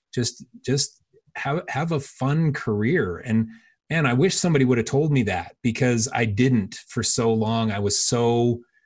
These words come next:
Tom and I did a whole podcast on this, but I was so focused on climbing the entrepreneurial mountain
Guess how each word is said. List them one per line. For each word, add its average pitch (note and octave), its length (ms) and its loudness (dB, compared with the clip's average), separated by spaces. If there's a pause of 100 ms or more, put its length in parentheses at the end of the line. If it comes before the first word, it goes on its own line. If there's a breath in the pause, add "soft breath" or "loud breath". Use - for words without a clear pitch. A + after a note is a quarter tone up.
(120)
Tom C3+ 160 2
and A#2+ 80 4
I A2 60 2
did G#2+ 140 2
a - 60 -4
whole A#2 200 -2
podcast G#2+ 560 -4
on F#2+ 80 -4
this, E2+ 140 -6
but G2 140 -6
I - 20 -4
was F#2+ 160 0
so B2+ 320 2
focused B2 600 -2
on G#2+ 340 0 (380 soft breath)
climbing A#2+ 560 0
the A2+ 80 2
entrepreneurial A2 960 2
mountain G2+ 600 -2